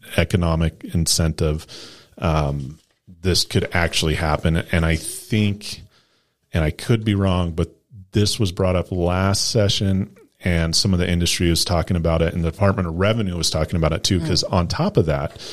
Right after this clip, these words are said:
Speaker 1: um, the government makes more money. There's more tax base, you know, um, you get a sandwich from a food truck, you're paying seven ninety-nine, you get a beer, you're probably gonna pay ten bucks. So look at the tax base going up on that.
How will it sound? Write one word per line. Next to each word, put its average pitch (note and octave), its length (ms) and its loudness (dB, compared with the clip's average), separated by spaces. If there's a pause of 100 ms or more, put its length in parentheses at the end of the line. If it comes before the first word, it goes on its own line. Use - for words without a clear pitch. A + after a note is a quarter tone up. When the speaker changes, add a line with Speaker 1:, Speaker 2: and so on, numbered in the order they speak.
(380)
Speaker 1:
um, E2 540 0
the G2+ 240 -2
government F#2+ 380 0
makes F2+ 280 0 (200)
more F2+ 180 -2
money. G2+ 280 4
There's D#2 260 -2
more E2 160 2
tax - 360 2
base, - 380 0
you - 100 0
know, D2 280 0
um, D2+ 480 0 (160)
you E2+ 160 0
get F2 180 2
a E2+ 40 0
sandwich G2 360 0
from G2+ 120 0
a F#2 40 0
food A2 200 0
truck, G#2 240 0
you're F2 80 -8
paying F2 220 0
seven F#2 260 2
ninety-nine, F2+ 440 2
you E2 80 0
get E2 100 0
a D2+ 40 0
beer, E2+ 240 2
you're D#2+ 80 0
probably D#2+ 320 2
gonna D2+ 140 0
pay D#2+ 160 0
ten D#2+ 220 0
bucks. C#2 300 0
So D2+ 80 0
look D#2 180 0
at - 60 -4
the D#2 80 0
tax - 600 -2 (400)
base C#3+ 420 2 (180)
going D2 180 0
up - 140 -2
on D2+ 120 0
that. D2+ 200 -6